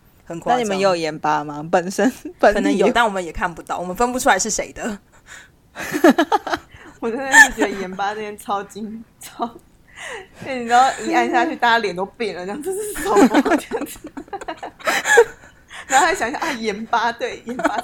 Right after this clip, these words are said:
Speaker 3: 是汗。
Speaker 2: 这故事好酷哦。
Speaker 3: 对，对，对，运-，运动按摩真的蛮妙的。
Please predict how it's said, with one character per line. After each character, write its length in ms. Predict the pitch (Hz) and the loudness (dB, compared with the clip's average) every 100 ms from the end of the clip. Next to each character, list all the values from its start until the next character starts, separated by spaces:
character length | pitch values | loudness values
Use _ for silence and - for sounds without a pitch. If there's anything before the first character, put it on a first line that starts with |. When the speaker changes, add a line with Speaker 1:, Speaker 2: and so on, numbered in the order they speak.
| 262 | 0
Speaker 3:
是 180 | - | 4
汗。 180 | 277 370 - 233 - - - - - - - 508 403 494 | 6 4 2 0 0 -4 -8 -14 -12 -12 -4 -4 0 2
Speaker 2:
这 120 | 370 320 | 4 2
故 180 | 320 | 0
事 140 | 294 320 | 0 0
好 180 | 294 175 | 0 -4
酷 420 | - - 254 190 | -8 -4 -2 0
哦。 260 | 165 - 202 | -2 -4 -6
Speaker 3:
对， 120 | 226 | -6
对， 240 | 196 156 | -6 -8
对， 160 | - 247 | -10 -10
运-， 140 | 220 - | -10 -8
运 240 | 226 208 | -6 -4
动 140 | 220 214 | -2 0
按 180 | 208 | 0
摩 220 | 196 170 170 | -2 -6 -6
真 120 | 180 | -8
的 60 | |
蛮 240 | 185 165 120 | -8 -8 -10
妙 340 | 160 151 85 | -12 -12 -14
的。 120 | - | -14